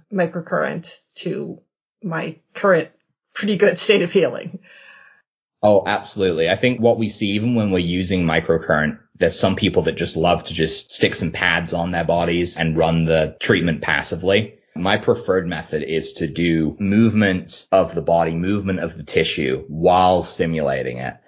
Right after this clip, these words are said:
Speaker 2: It makes the results so much better than if people are just sitting there charging themselves up with sticky pads on. And as you say, it's that physical movement that makes the difference there.
Speaker 1: Yeah.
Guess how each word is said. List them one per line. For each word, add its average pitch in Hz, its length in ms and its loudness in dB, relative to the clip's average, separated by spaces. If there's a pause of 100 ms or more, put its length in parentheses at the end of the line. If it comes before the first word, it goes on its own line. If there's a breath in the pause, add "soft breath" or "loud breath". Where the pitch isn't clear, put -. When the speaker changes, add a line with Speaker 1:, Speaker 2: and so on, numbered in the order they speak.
(280 soft breath)
Speaker 2:
It 92 180 0
makes 98 380 0
the 90 140 -2
results 82 680 -2
so 101 600 4
much 90 360 -4
better 71 540 -2 (140)
than 85 240 2
if 82 160 -2
people 82 320 0
are 76 40 2
just 78 260 -4
sitting 82 280 2
there 71 480 -2 (200)
charging 80 540 2
themselves 73 520 -2
up 73 380 -2
with 73 280 -2
sticky - 300 0
pads 62 360 -2
on. 50 340 -2
And 90 100 0
as 87 100 0
you 82 80 2
say, 82 300 2
it's - 120 -6
that - 400 -4
physical 85 400 -4
movement 76 840 -2
that 62 140 2
makes 65 260 -2
the 53 80 -4
difference - 420 0
there. - 340 0 (300)
Speaker 1:
Yeah. 175 300 -2